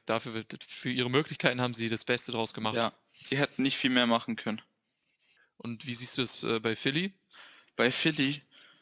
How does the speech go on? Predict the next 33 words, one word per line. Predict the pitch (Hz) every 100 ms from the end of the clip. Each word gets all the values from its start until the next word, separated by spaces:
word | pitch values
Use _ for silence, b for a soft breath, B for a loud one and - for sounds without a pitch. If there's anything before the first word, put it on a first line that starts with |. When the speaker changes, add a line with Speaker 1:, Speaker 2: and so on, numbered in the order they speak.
| b _ -
Speaker 2:
äh, | 120 120 117 110 - _ _ _ _ _ _ _ _
ich | 127 -
find | 151 135
die | 120
Signings, | - 120 127 131 -
die |
sie | 113 120
hatten, | 123 - 104
eigentlich | 107 110
gar | 113 104
nicht | 104
schlecht | - 110 120 -
und | - 104
die | 113 110
Resignings | 107 113 120 113 104 107 -
auch | 110
nicht | 113 -
schlecht. | 117 113 - B B B B
Nur | 117 117
wie | 113
sie | 107
die | 104 104
ganze | 107 110 113
Ben | 98
Simmons-Situation | 101 127 123 120 - 101 113 - 113
gehandelt | 107 120 127 117 113 -
haben, | 107 104 107 B B B _ _ _ - -
war | - 117 113
relativ | 110 104 - -
schlecht. | - 104 107 - - _ _ _
Und | - 113 110 95 _ -
da, | 110 107 90 -
ähm, | - -